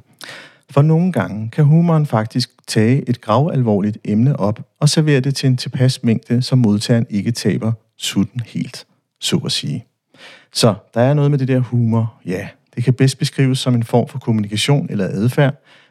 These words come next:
der er beregnet til at skabe morskab eller glæde hos andre. Humor kan tage mange forskellige former, og hvad der opfattes som morsomt, kan variere fra person til person. Nogle eksempler på humor kan være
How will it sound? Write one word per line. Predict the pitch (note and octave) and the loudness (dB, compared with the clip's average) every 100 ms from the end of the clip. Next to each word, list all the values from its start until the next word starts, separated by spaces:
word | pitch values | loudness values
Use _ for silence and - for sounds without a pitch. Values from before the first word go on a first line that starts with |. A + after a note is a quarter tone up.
| - | -2
der | |
er | D#3+ | 0
beregnet | E3 C3 A2 A#2 | 2 2 2 0
til | B2+ C3 | -2 -4
at | |
skabe | - B2+ A#2+ | -2 -2 -2
morskab | A#2 G2+ A2+ - C3 A2+ | -2 -2 -2 0 0 0
eller | - G#2+ G2 | 0 -2 -2
glæde | - F#2+ F#2+ A2+ | -2 -2 0 0
hos | A#2+ G#2+ | 0 -2
andre. | - C#2 - A2 - _ _ - - _ | -4 -8 -10 -16 -20 _ _ -20 -20 _
Humor | D3+ E3 F3+ | 2 4 4
kan | E3+ C#3 | 0 -2
tage | A#2 | 0
mange | F#2+ F2+ G#2+ C3+ | 0 0 0 -2
forskellige | C3+ B2 G#2 F2 | -2 -2 0 -2
former, | - G2 A2 D#3+ D#3 - _ | 0 0 2 0 -2 -6 _
og | B2+ | 0
hvad | B2+ | 2
der | C3+ | 2
opfattes | - C#3 E3 D3+ D3 | 0 -2 0 -2 -2
som | - | -4
morsomt, | G#2+ G#2+ A#2+ - D3 D3 | -4 0 0 0 -4 -2
kan | D#3 | 0
variere | D3 C3 A2+ G#2 | 2 4 2 0
fra | - | -4
person | B2 C3 G#2 - | -4 -2 -4 -6
til | - | -12
person. | B2 - - - _ _ - - _ _ | -8 -6 -8 -10 _ _ -20 -20 _ _
Nogle | B2 F#3 | 2 4
eksempler | E3+ - B2+ A#2+ | 2 2 0 0
på | A2 | -2
humor | A2 A2 A#2 | -2 2 2
kan | A#2 G2+ | 0 -2
være | E2 D#2 | -2 -4